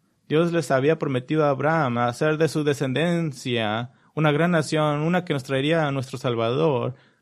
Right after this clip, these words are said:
Pero si esa nación, todos los,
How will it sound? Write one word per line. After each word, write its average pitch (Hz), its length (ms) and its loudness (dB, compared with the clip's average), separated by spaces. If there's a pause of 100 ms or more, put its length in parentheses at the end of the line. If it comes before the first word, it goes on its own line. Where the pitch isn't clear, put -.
(380)
Pero 156 120 2
si 147 120 -2
esa 170 180 0
nación, 143 920 -2 (300)
todos 175 200 6
los, 151 340 0